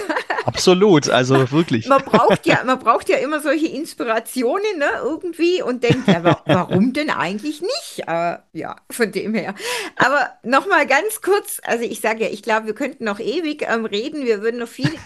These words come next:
Speaker 1: Themen
Speaker 2: <laughs>
Speaker 1: finden, aber ganz kurz, Daniel, du bist ja auch noch als Sänger unterwegs. Ich weiß nicht, mit, mit einer Band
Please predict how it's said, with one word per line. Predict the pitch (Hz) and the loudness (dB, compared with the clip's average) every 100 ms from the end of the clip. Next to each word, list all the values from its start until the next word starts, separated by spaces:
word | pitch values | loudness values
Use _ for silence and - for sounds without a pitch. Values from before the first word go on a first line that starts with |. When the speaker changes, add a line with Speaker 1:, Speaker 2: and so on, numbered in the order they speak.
| 170 | 0
Speaker 1:
Themen | 208 247 | 2 -4
Speaker 2:
<laughs> | |
Speaker 1:
finden, | 254 285 - | -2 -6 -2
aber | 202 208 | -2 -2
ganz | 202 233 - | -2 -6 -4
kurz, | 320 - | -4 -2
Daniel, | - 240 233 269 262 | 0 0 0 -2 -2
du | 254 | -2
bist | 240 381 | -2 0
ja | 415 269 | 2 2
auch | 370 | 0
noch | 330 | -2
als | - 247 262 - | -2 -4 -4 -4
Sänger | 427 554 - | -2 0 0
unterwegs. | 180 180 175 156 156 156 175 - | 0 -2 -2 -4 -4 -4 -6 -8
Ich | 208 | -6
weiß | 220 302 | -2 -2
nicht, | 330 214 | -4 -8
mit, | 202 202 | -8 -8
mit | 180 190 | -8 -8
einer | 170 | -8
Band | 165 - 170 | -4 -4 -4